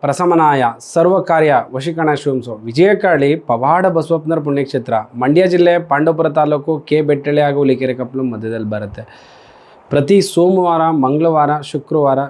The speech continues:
ಶನಿವಾರ ಇವು ನಾಲ್ಕು ದಿನದಲ್ಲಿ ಕಾವಡೆ ಶಾಸ್ತ್ರ ಇರುತ್ತೆ. ಸ್ವತಃ ಭಕ್ತರೇ ಕಾವಡೆ ಹಾಕೋದ್ರಿಂದ ಏನ್ ಸಮಸ್ಯೆಗೋಸ್ಕರ ಬಂದಿರಿ, ಎಷ್ಟು ದಿನದಲ್ಲಿ ಸಮಸ್ಯೆ ಬಗೆಹರುತ್ತೆ ಅಂತೇಳಿ ನೋಡಿ ಹೇಳುವಂಥ ಒಂದು ವಿಶೇಷ. ಪ್ರತಿ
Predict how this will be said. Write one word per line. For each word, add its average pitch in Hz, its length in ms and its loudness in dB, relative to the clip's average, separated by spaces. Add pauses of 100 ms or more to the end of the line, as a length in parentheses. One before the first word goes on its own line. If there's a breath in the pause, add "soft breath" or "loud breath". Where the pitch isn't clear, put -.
(100)
ಶನಿವಾರ 131 340 -2 (180)
ಇವು 131 100 -2 (100)
ನಾಲ್ಕು 143 300 2
ದಿನದಲ್ಲಿ 147 360 2
ಕಾವಡೆ 131 240 2
ಶಾಸ್ತ್ರ 131 240 -2
ಇರುತ್ತೆ. 120 280 -4
ಸ್ವತಃ 127 280 -4 (160)
ಭಕ್ತರೇ 139 340 0
ಕಾವಡೆ 131 240 2
ಹಾಕೋದ್ರಿಂದ 135 440 -2 (100)
ಏನ್ 131 160 0
ಸಮಸ್ಯೆಗೋಸ್ಕರ 127 640 -2
ಬಂದಿರಿ, 120 300 -4 (100)
ಎಷ್ಟು - 160 -12
ದಿನದಲ್ಲಿ 135 300 -2
ಸಮಸ್ಯೆ 123 340 -2
ಬಗೆಹರುತ್ತೆ 117 380 -4
ಅಂತೇಳಿ 120 280 -6
ನೋಡಿ 117 220 -4
ಹೇಳುವಂಥ 110 320 -6
ಒಂದು 104 280 -8
ವಿಶೇಷ. 101 280 -10 (720 loud breath)
ಪ್ರತಿ 139 220 2